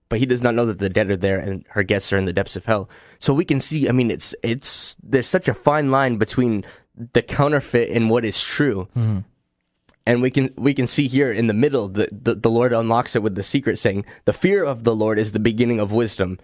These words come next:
Speaker 1: and knowledge of the Holy One is understanding." So that's to say, to know the Lord is to understand, and once we understand, we'll, we'll begin to comprehend the fear of the Lord to walk wisely,
Speaker 2: Mm-hmm.
Speaker 1: rather,
Speaker 2: Amen.
Speaker 1: rather than,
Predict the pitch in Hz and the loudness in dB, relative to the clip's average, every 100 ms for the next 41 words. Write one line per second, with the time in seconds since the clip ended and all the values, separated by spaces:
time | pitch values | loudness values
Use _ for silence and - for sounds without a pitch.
0 | _ - 127 110 87 127 156 165 135 113 | _ -2 -2 0 0 0 2 0 0 0
1 | 110 156 156 131 107 101 98 95 117 101 | 0 0 0 0 0 0 -2 0 0 0
2 | - 120 110 98 98 - 120 101 - - | 0 0 0 -4 -8 -2 -2 -2 -6 -18
3 | _ - 143 - 135 147 120 98 - - | _ 0 0 0 0 2 0 -2 -10 -8
4 | - 147 165 165 127 123 120 - - 127 | 0 2 2 2 2 2 0 -2 0 0
5 | 110 - - 120 104 98 110 113 127 - | 0 -2 0 2 0 -2 0 2 2 2
6 | 131 120 110 104 - 120 107 101 104 104 | 0 2 0 0 0 0 0 0 0 -4
7 | - 98 110 120 113 113 123 120 120 107 | -8 -6 0 0 0 0 0 0 -2 0
8 | 123 120 110 120 110 - 120 104 98 104 | 0 0 0 0 0 0 0 0 0 -2
9 | 101 98 95 - 98 98 - - - _ | -2 -4 -2 0 -2 -2 -6 -12 -18 _
10 | _ _ - 113 110 - - 104 113 110 | _ _ -10 -10 -12 -16 -6 -2 0 -2
11 | 107 117 113 104 104 98 92 | 0 0 0 0 0 -2 -6